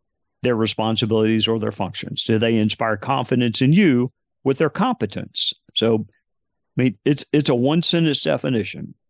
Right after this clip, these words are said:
It's a limited federal government which excels at its core functions and inspires your trust and confidence in the process.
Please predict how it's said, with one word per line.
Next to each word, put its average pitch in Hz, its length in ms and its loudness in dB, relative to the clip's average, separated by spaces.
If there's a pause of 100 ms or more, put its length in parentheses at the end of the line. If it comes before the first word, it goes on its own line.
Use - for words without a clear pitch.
(140)
It's 123 160 -2
a 113 120 2
limited 151 680 2
federal 160 360 0
government 120 540 -2 (440)
which 120 240 2
excels 107 800 -2 (720)
at 107 80 -2
its 110 160 -4
core 131 240 0
functions 98 680 -4 (140)
and 117 160 0
inspires 117 580 0
your 131 160 2
trust 123 300 -2
and 113 100 -4
confidence 117 540 -2
in 113 80 2
the 110 40 -2
process. - 640 -6